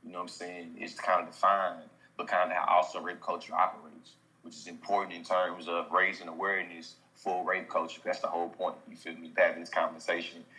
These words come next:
is to make it where we trying to give people a language and being able to not only, you know, uh, talk about their issues in terms of sexual violence and just sexual politics, period, but also, you know what I'm saying, being able to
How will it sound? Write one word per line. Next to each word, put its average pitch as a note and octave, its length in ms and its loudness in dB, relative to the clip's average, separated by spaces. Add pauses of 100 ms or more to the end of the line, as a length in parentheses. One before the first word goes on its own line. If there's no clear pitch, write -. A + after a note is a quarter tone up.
(120)
is F#2+ 200 -4
to E2+ 120 -2
make F2 240 0
it F2 80 -8
where F2+ 220 -4
we E2+ 100 -12
trying F2 340 2
to - 80 -16
give G2 300 -6
people E2+ 540 -8 (260)
a F2 100 -4
language G2 720 -2
and E2+ 80 -20
being F2+ 300 -8
able F2 240 -6 (100)
to E2 180 -6
not F#2+ 320 4
only, F#2+ 600 -2 (340)
you G2 100 -10
know, F2+ 400 2 (240)
uh, F2 200 -2
talk - 260 4
about - 320 4
their - 180 -10
issues F2+ 680 -12
in - 80 -20
terms F2+ 400 -8
of F#2 280 -4
sexual F2 440 -10
violence E2+ 580 -4
and F2+ 260 -10
just - 460 -14
sexual E2+ 320 -6
politics, - 560 2
period, F#2 520 -4 (340)
but F2+ 80 0
also, F2+ 420 4
you F2 120 -14
know F2 80 -16
what - 20 -14
I'm E2+ 80 -18
saying, E2+ 420 -14 (320)
being F2+ 280 -6
able E2+ 320 0
to E2+ 280 -10